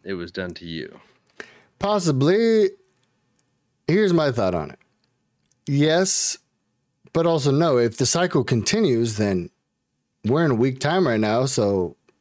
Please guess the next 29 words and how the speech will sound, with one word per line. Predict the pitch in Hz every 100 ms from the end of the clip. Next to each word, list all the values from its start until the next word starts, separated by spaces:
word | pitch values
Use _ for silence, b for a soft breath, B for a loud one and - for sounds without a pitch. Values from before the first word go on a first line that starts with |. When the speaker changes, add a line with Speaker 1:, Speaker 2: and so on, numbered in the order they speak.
| _
Speaker 2:
you're | 110
gonna | 156
have | 117 95
to |
create | 95 120 107
strong | 98 131 117
men | 123 165
because | 123 101 113
they're | 147
gonna | 143
go | 110 104
through | 98 98
tough | - 117 98
shit. | - - 123 - - - _ _ _
So | - 127 104 95 95 b b b b b _ _ _ _ _ -
maybe | 113 160 190 175
Speaker 1:
Yeah. | 180 196 196
Speaker 2:
we're | 165 156
the, | 135 117
we're | 101 104 131 147
at |
a | 110
low | 110 151 165
point, | - 170 170 170 _ _ -
all | 139 143
this, | 143 180 180
and | 131 117
then | 104
shit | 95 - 131 110